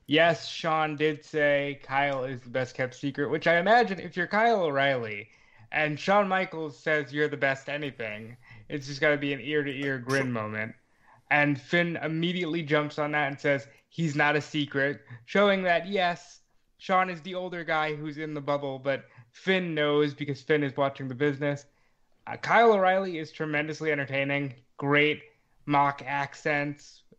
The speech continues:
mocking Finn Balor. I thought that was hysterical. This match should be everything it needs to be, and it literally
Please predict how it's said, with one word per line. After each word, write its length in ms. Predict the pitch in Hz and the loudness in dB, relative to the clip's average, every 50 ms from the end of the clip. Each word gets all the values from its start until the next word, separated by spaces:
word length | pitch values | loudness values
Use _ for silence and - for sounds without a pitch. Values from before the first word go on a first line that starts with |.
| - - 143 147 | -18 -14 -10 -6
mocking 400 | 147 147 135 135 131 151 143 131 | -4 -2 -2 -4 -4 -6 -8 -4
Finn 240 | - 156 151 151 143 | -2 0 0 2 4
Balor. 440 | 139 135 135 135 139 139 139 143 | 4 4 6 6 6 6 6 4
I 100 | 139 139 | 4 2
thought 260 | - - 143 135 - - - - - - - - | 2 2 0 0 0 -4 -12 -20 -20 -20 -14 -6
that 120 | - 139 139 | -2 -2 0
was 80 | 131 | 0
hysterical. 720 | 127 135 123 - 151 151 147 147 147 165 156 139 - - _ _ | -2 -6 -4 0 2 2 2 2 0 -2 -4 -6 -6 -10 _ _
This 220 | - 196 185 - - | -4 -4 -4 0 2
match 400 | 214 220 208 208 208 - - - _ _ _ _ _ _ _ _ | 4 4 4 4 2 -2 -10 -18 _ _ _ _ _ _ _ _
should 580 | - - - 190 185 185 185 180 165 170 151 - _ _ _ _ _ _ _ _ | -16 -6 -2 0 2 2 0 0 -2 -6 -8 -10 _ _ _ _ _ _ _ _
be 220 | 175 175 170 - 151 | -6 -4 -2 2 2
everything 460 | 170 175 160 165 175 170 - 170 165 | 2 2 2 0 -4 -4 -4 -4 -4
it 100 | 160 156 | -4 -4
needs 260 | 151 151 147 147 - | -4 -4 -6 -8 -8
to 100 | - 147 | -8 -4
be, 360 | 135 143 143 147 143 139 131 - | 0 2 4 4 4 2 0 -2
and 220 | - 135 139 135 | -4 -4 -4 -2
it 140 | 127 127 139 | -4 -4 -4
literally 840 | 139 135 143 147 147 151 147 143 143 143 143 139 139 135 127 - | -2 0 2 4 6 6 6 6 4 4 4 4 2 0 -2 -4